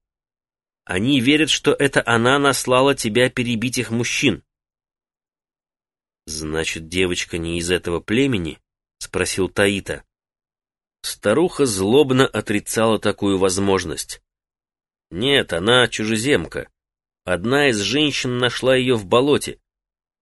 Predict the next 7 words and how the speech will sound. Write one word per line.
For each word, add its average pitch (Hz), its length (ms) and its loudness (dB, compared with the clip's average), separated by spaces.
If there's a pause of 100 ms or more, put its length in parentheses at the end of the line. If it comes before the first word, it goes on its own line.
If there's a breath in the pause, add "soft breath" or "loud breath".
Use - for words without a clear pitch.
(120)
Девочка 143 640 0
плыла 143 380 4
в 107 60 -2
маленькой 131 520 0
лодке 135 420 0
из 127 120 -4
папируса». - 720 -4